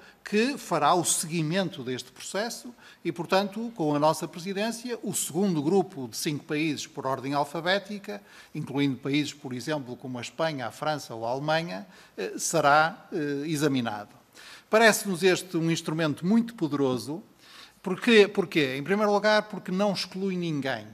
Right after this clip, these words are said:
E, portanto, todos nós somos avaliados. Em segundo lugar, porque somos avaliados entre nós. Em terceiro lugar, porque a base da avaliação é um relatório,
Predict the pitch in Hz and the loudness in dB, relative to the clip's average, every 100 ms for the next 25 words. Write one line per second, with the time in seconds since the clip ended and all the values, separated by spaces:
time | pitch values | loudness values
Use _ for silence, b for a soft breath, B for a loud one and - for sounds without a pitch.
0 | - _ - 135 151 208 202 254 240 165 | -20 _ -18 -8 0 0 0 -4 -4 -4
1 | 175 202 202 - 180 165 143 139 131 120 | 2 2 2 -2 -6 -4 -4 -4 -6 -6
2 | 104 107 - - _ B B B 214 196 | -8 -10 -16 -20 _ B B B 2 2
3 | 180 175 170 214 220 220 170 - 202 190 | 0 -4 -2 2 0 0 -8 -4 -2 -2
4 | 156 175 160 170 202 170 202 175 156 139 | -2 -2 -2 -2 -2 0 -2 -2 -4 -4
5 | 123 113 - - - B B - 208 180 | -4 -6 -12 -16 -18 B B 0 2 2
6 | - 170 156 160 202 214 214 147 - 151 | 0 0 0 0 2 2 0 -6 -4 0
7 | 208 196 170 131 143 139 147 156 156 196 | 2 2 2 -2 -2 0 -4 -2 -2 -2
8 | 208 226 226 B B - 196 196 220 233 | -2 -4 -6 B B -4 2 4 4 0
9 | - 170 151 131 123 123 120 117 123 135 | -4 -2 0 0 -4 -6 -6 -6 -8 -8
10 | 135 143 143 151 156 170 202 208 | -2 0 2 6 6 4 -2 -8